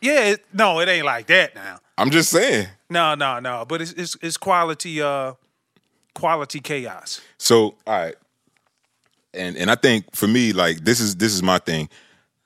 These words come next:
Speaker 2: It's all well and good when it works, when it works out. I'm gonna say when it works out, not if it works out. But how many people out there,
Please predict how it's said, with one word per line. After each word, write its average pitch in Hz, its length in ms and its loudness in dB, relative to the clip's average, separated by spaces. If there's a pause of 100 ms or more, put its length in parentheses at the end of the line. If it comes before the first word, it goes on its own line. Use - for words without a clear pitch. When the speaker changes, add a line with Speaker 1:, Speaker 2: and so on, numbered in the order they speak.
(320)
Speaker 2:
It's 123 160 2
all 123 180 4
well 117 160 4
and 101 80 -2
good 104 220 4
when 95 100 0
it 92 80 0
works, 90 400 -2 (240)
when 92 160 0
it 85 80 0
works 76 240 -2
out. 73 40 -2
I'm 76 40 0
gonna 82 80 -2
say 85 100 0
when 82 180 0
it 73 60 -2
works 69 220 -6
out, 69 120 -10
not 78 140 -6
if 139 120 -6
it 143 60 -12
works 131 220 -8
out. 123 180 -10 (400)
But 80 260 -2
how 107 160 0
many 120 180 2
people 95 560 -2
out 87 300 -2
there, 73 380 -4